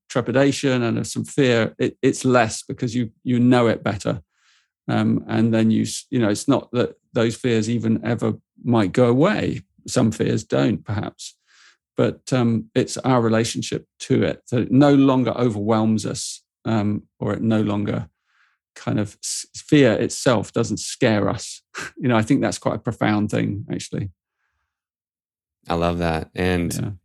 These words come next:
Speaker 2: when we were first preparing for this, it was, I think you described what you've really, what you just mentioned of what, what you have really getting, you said getting familiar with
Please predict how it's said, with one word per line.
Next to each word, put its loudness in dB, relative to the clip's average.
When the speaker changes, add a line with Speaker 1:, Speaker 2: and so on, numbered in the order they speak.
Speaker 2:
when 0
we 4
were 4
first 2
preparing 0
for -2
this, 0
it 0
was, -2
I 0
think 0
you 2
described 0
what -2
you've -2
really, 0
what 2
you 0
just -4
mentioned 2
of -4
what, 2
what -4
you -2
have -2
really 0
getting, 0
you -10
said -2
getting 2
familiar 0
with -4